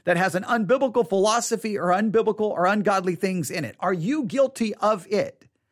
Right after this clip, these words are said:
And I don't think we're guilty of watching it. I don't think we're guilty of seeing it or hearing it. Now, if it begins to impact the way we think and feel, yeah, then, but that's, we're gonna become guilty of our actions and our thoughts.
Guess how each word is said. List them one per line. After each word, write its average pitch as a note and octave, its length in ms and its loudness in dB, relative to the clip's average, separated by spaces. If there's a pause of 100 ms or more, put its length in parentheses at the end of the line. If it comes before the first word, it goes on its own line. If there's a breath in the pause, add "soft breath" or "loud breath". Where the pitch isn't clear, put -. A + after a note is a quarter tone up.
(300)
And F3 120 -4
I G3+ 140 -4
don't C4 180 -2
think B3+ 220 -2
we're G#3 180 2
guilty G#3 460 -2
of E3 200 -4
watching G#3 420 -2
it. - 220 -10
I E3+ 100 2
don't A3 120 -2
think A3 180 -4
we're G#3 100 2
guilty G#3+ 460 -2
of C3+ 100 -4
seeing A#3+ 360 -6
it E3+ 160 -4
or E3+ 80 -2
hearing A3+ 460 -8
it. - 180 -20 (500)
Now, G#3 240 0
if A3 200 0
it F#3+ 200 0 (140 soft breath)
begins F3+ 300 -2
to D3+ 100 -6
impact E3+ 280 -2
the E3 60 -4
way C#3 140 -2
we A#2 140 -6
think B2+ 380 -12
and A2 140 -12
feel, C4 520 -2 (160 soft breath)
yeah, D4 220 -2
then, A3+ 340 0 (300 soft breath)
but B3+ 220 0
that's, A#3+ 240 0
we're A3+ 120 2
gonna A#3 160 -2
become A3+ 220 -2
guilty A3 340 -2
of F3+ 200 -2
our B3 300 0
actions F3+ 480 -4
and F#3+ 100 2
our D4 180 2
thoughts. - 680 -12